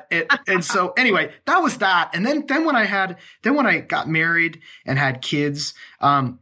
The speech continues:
all that kind of went out the window, and it was just about trying to, uh, make my way, provide for my family. My wife, um, also has,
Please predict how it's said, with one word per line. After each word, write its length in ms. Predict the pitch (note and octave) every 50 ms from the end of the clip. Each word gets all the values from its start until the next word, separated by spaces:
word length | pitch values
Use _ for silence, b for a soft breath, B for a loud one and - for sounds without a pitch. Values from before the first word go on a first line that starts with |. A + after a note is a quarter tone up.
| _ -
all 160 | E3 F3+ G3
that 180 | G#3 A3 - -
kind 160 | - D#3+ D#3 D3+
of 80 | D3
went 140 | C#3+ C#3 C#3
out 140 | C#3 C#3 -
the 80 | A#2+
window, 340 | A#2+ B2 C3 C3 C3+ B2+ A#2+
and 100 | A#2+ A#2
it 40 | A2+
was 180 | B2 C3 B2 -
just 220 | E3 D#3 - -
about 200 | C3+ C3+ B2 B2
trying 260 | - C#3+ C3 B2 A#2+
to, 80 | B2 A#2+
uh, 300 | - - A#2+ A2+ A2 A2 -
make 260 | D3 D3+ D3 D3 C#3
my 140 | C#3 C3+ C3
way, 480 | C3 C3+ C#3 C3 C3 B2+ B2+ B2 B2 A#2+
provide 440 | - - A#2+ B2 B2 C#3 C#3 C3+
for 80 | - C#3
my 120 | B2+ A#2
family. 480 | A#2 - C3 B2 B2 A#2 A#2 A#2+ A#2 A#2
My 140 | A#2 B2+ C3+
wife, 400 | B2+ C3+ C3 C3+ C3 - - -
um, 200 | C3+ C3 B2+ B2
also 320 | - B2+ B2+ - C3 B2 B2
has, 340 | B2 A#2+ A#2+ A#2 - -